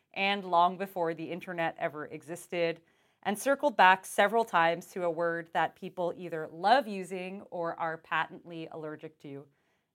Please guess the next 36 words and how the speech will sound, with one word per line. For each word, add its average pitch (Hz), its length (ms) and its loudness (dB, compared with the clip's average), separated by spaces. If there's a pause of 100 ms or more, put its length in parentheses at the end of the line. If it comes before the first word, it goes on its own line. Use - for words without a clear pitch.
That 190 160 8
word 196 180 0
is 185 80 -8
authenticity. 175 880 -2 (540)
So 196 580 4
for 180 360 -2 (160)
today's 226 480 2
conversation, 175 920 0 (360)
we're 196 120 -2
going 233 180 4
to 233 40 0
tackle 196 360 4
it 190 240 2
head 185 180 4
on 165 460 4 (320)
and 170 200 -2
unravel 175 480 6
that 190 240 4
thread 160 320 0
a 190 60 0
little 190 200 -2
bit 220 260 0
to - 140 -10
examine 165 440 -4 (120)
what 196 300 2
authenticity 190 720 0
means 165 540 -8
in 156 160 -12
gaming 180 340 -8
influencer 170 500 -10
marketing 160 560 -8
in 170 140 -12
this 165 160 -8
day 151 240 -12
and 160 80 -18
age. 175 380 -18